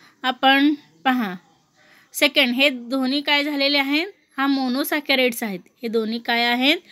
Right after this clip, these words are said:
मोनोसॅकॅराइड, आरएनए आणि डीएनए. फ्युरॉन प्रमाण, फ्युरॅनोज प्रमाण ह्याचे मोनोसॅकॅराइड्स आहेत.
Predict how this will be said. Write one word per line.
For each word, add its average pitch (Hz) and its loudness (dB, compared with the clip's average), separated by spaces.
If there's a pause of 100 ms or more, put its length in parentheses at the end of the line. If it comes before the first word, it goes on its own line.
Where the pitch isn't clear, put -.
(220)
मोनोसॅकॅराइड, 262 2
आरएनए 214 0
आणि 262 4 (280)
डीएनए. 214 -2 (400)
फ्युरॉन 247 2
प्रमाण, 247 0
फ्युरॅनोज 233 -2
प्रमाण 226 -2
ह्याचे 233 -2
मोनोसॅकॅराइड्स 214 -4
आहेत. 233 0